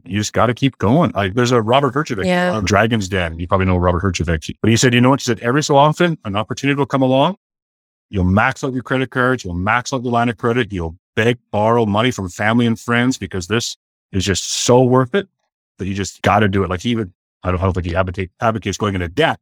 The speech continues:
Speaker 1: Hey, if that's what it's gonna take to get you there, then whatever it is, just do it.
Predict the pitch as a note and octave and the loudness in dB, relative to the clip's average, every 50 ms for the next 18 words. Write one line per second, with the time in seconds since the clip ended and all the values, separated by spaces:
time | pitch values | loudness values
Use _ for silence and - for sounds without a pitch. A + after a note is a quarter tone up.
0 | _ - F#2+ G2 G2+ F#2+ D#2+ - E2+ F2 - C3 A#2+ G2+ - A#2 A2 F#2+ - G#2+ | _ -8 -4 -2 0 0 2 2 2 2 2 2 0 0 0 -2 -2 0 0 0
1 | A2+ A#2 - - F#2 D#2 - - E2+ - G#2+ G#2+ G2 - C3+ B2 A2+ A#2+ B2+ A#2+ | 0 0 0 -2 -4 -4 -4 -10 -4 0 0 0 2 2 2 4 4 4 4 4
2 | G2 F#2 F2 F2 F2 - _ _ _ _ _ _ _ - - F2+ F#2 F#2+ G2+ G#2+ | 2 0 -2 -2 -6 -10 _ _ _ _ _ _ _ -10 -4 0 2 2 4 4
3 | G#2 G2 G2+ G2 G2 F#2 E2+ - - - F2+ E2 - - _ - - E2+ F#2+ F#2+ | 2 2 2 0 0 -2 -2 -6 -6 -6 -6 -4 -6 -6 _ -8 -2 0 2 2
4 | F2+ C#2+ | 2 0